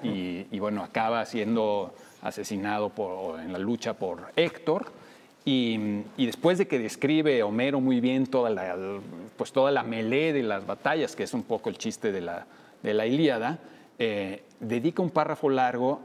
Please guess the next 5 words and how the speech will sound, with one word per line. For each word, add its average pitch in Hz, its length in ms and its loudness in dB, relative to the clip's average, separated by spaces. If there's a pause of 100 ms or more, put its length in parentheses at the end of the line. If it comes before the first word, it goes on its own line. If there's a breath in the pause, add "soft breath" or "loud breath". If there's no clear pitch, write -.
a, 107 400 -2
a 110 80 -2
mostrar 110 640 -2 (360 loud breath)
el 117 280 2
luto 170 680 2